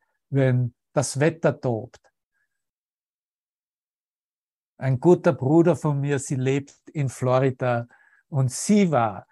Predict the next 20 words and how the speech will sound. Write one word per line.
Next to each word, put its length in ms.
in 200
der 180
Schneise, 880
wo 280
Hurricane 680
Ian 600
Landfall 720
gemacht 540
hat. 240
Und 180
das 200
hat 180
geheißen, 760
Hurricane-Kategorie 1200
zwischen 340
vier 260
und 140
fünf. 480
<laughs> 340
Und 340